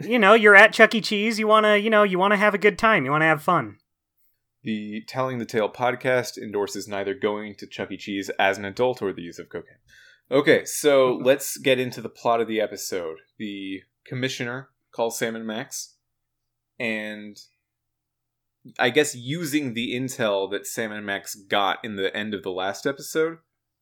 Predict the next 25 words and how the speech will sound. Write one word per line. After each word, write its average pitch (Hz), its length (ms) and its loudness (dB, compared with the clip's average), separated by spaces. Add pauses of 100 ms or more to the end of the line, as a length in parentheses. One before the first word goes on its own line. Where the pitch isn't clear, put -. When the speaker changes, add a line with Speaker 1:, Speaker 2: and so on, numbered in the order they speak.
(280)
Speaker 2:
has 107 640 -4
decided 107 800 -4
that 98 360 -4
the 98 460 -12 (360)
hypnosis 135 680 -4
plot 92 500 -8 (440)
goes 123 280 -2
back 117 320 0
to 123 100 -10
those 98 300 -4
dolls 95 840 -2
that 107 340 -2
the 98 80 -10
toy 135 420 -6
mafia, 107 640 -8 (540)
th-, 117 180 0
those 110 180 -2
bear 110 300 2
dolls 85 560 -4
that 104 160 -4
the 98 80 -8
toy 107 220 -4
mafia 98 340 -4
was 90 240 -8
selling, 90 420 -8